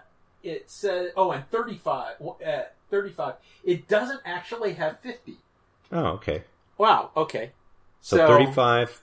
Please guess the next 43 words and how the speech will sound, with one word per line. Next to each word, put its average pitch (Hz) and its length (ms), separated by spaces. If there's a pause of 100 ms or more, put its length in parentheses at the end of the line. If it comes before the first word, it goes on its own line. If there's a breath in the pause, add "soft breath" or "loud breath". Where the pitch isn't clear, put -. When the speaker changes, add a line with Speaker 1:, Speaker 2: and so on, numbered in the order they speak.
(100)
Speaker 2:
one 104 300
thirty-five, 101 800
and 78 240 (140)
eighty-five? 90 520 (180)
Speaker 1:
Right. 139 600 (340)
Speaker 2:
Just - 280
three. 85 220
And - 260
Speaker 1:
Just 196 140
Speaker 2:
there's - 100
Speaker 1:
three - 180
Speaker 2:
a - 20
Speaker 1:
of 104 60
them. 104 80
Speaker 2:
lens, 101 160 (200)
lens 101 420
for 98 120
each - 280
one. 71 320
Speaker 1:
And 170 180
there's, 156 240
right, 139 360 (180)
right. 147 280
And 214 140
you 240 80
Speaker 2:
Hmm. - 80
Speaker 1:
can, 175 240 (300 soft breath)
you 233 100
can 208 180
pretty 160 240
much, 127 460 (100)
uh, 117 360 (100)
so, 185 340 (200 loud breath)
well, 220 180
the, 202 380
my 190 180
point 269 280
on 131 140
that 110 280
is 135 460
it 165 220
really 175 560
is, 131 480